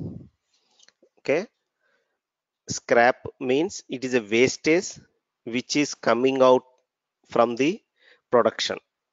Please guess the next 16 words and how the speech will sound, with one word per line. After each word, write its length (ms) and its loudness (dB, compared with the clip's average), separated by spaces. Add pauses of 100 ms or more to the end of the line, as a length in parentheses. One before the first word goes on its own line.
While 360 2
doing 260 2
the 80 0
production, 680 2 (1120)
you 220 2
will 220 4
get 220 4
some 320 2
wastage 640 4 (180)
that 220 0
is 160 -2
called 360 2 (140)
nothing 400 -4
but 200 0
a 140 -2 (460)
scrap. 420 -4